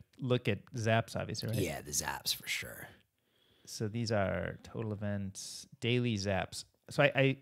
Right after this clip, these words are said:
Speaker 1: filtered out some of the
Speaker 2: Mm-hmm.
Speaker 1: noise, and I've got the, um, the kind of pink and orange here are the Zap senders and Zap receivers, which I thought was interestingly, like,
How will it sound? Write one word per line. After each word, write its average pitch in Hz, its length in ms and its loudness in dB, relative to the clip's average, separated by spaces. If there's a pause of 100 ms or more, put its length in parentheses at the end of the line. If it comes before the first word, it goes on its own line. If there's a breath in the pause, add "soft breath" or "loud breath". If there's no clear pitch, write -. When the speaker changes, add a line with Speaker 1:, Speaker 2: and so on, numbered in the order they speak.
(140)
Speaker 1:
filtered 170 300 8
out 123 160 10
some 123 180 4
of 110 80 2
the 101 360 4
Speaker 2:
Mm-hmm. 104 160 2
Speaker 1:
noise, 107 520 0
and 117 160 2
I've 110 140 0
got 110 340 2
the, 98 240 0
um, 92 320 -4
the 113 120 -2
kind 107 180 -6
of - 180 -12
pink - 400 -2 (100)
and 113 220 -2 (100)
orange 117 360 0
here 104 480 -2
are 95 440 -2 (580 soft breath)
the 98 300 -4 (640)
Zap 127 360 2
senders 110 440 0
and 107 100 -4
Zap 104 280 0
receivers, 117 460 0
which 135 140 4
I 156 60 4
thought 220 280 2
was 131 160 4
interestingly, 120 680 2
like, 95 320 -2